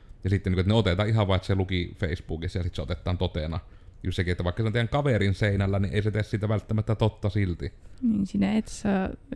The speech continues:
Speaker 2: erikoistarjousta Gigantista tai Prismasta, jos kirjoitat viisinumeroisen koodin Googleen ja klikkaan ensimmäistä linkkiä.
Speaker 1: Niin.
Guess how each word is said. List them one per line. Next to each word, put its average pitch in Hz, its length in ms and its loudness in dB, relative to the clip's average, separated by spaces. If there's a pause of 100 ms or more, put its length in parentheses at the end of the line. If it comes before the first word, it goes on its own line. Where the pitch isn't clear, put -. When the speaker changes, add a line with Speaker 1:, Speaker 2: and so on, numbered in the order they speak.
(180)
Speaker 2:
erikoistarjousta 190 1040 0
Gigantista 190 600 -2
tai - 160 -2
Prismasta, - 580 -2
jos - 160 -4
kirjoitat 196 640 -2
viisinumeroisen 196 920 0
koodin 214 420 0 (220)
Googleen 214 420 4
ja 208 220 0
klikkaan 214 420 -2
ensimmäistä 220 580 -2
linkkiä. 226 480 -4 (580)
Speaker 1:
Niin. 95 340 4